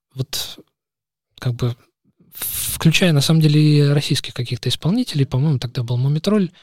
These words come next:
только-только Земфира, но вот эта кассета, она выбивалась.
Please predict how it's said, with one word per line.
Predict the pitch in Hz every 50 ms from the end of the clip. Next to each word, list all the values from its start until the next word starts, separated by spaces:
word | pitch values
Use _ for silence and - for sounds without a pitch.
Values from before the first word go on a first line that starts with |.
| _ _ _ _ _ _ _ _ -
только-только | 139 135 127 - 127 - 127 117 - 123
Земфира, | 123 135 139 - - 196 185 147
но | 127 131 139 139 135 135 131 123 - - - - _
вот | - 127 131
эта | 180 151 135
кассета, | - 135 - - 214 247 - - 131
она | 127 135 147 156
выбивалась. | 135 127 127 131 135 139 135 113 110 117 - - - -